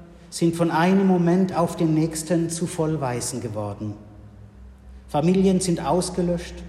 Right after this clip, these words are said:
und die Schatten des Todes berühren auch uns. Finsternis hat die vergangene Woche überschattet.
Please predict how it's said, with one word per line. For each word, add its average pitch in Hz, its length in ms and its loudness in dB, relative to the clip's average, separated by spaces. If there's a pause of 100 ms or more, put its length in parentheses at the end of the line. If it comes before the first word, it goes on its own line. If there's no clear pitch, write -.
(1700)
und 135 160 -10
die 147 60 -6
Schatten 165 320 -2
des 160 240 -4
Todes 165 360 -2
berühren 156 560 -4
auch 151 300 -4
uns. 113 520 -4 (2250)
Finsternis 160 840 -2 (580)
hat - 320 -6
die 160 60 0
vergangene 156 600 2
Woche 160 220 0
überschattet. 156 800 -4